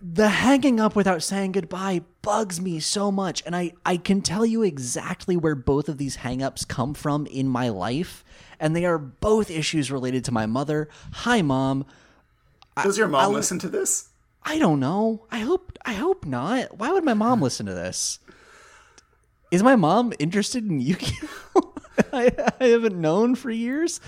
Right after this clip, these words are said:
Speaker 2: I just had the mental image of me trying to explain to my parents, A, what a podcast is, B,
Speaker 1: <laughs>
Speaker 2: what Yu-Gi-Oh is, and C,
Speaker 1: Right.
Speaker 2: that I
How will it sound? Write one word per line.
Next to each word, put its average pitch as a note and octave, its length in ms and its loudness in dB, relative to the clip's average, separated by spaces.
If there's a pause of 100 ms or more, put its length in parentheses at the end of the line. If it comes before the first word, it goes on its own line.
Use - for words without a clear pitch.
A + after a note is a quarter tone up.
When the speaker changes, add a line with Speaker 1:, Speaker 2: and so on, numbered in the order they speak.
(200)
Speaker 2:
I - 120 4
just - 160 0
had A3 220 8
the F3+ 180 6
mental E3 340 0
image D3+ 300 -2
of C3+ 100 -4
me D#3 240 4
trying D#3+ 340 4
to D3+ 120 -2
explain D3 460 2
to D3 80 -10
my C#3 140 0
parents, C3+ 640 2
A, D#3+ 280 2
what C3 220 2
a D3 80 4
podcast B2 800 0
is, G#2 540 -4 (300)
B, E3 340 6
Speaker 1:
<laughs> - 0 -
Speaker 2:
what C#3+ 340 6
Yu-Gi-Oh C#3+ 540 2
is, G#2 560 -4 (240)
and C3+ 200 -2
C, C3 120 2 (300)
Speaker 1:
Right. A2 80 -8
Speaker 2:
that C#3+ 120 6
I B2+ 460 6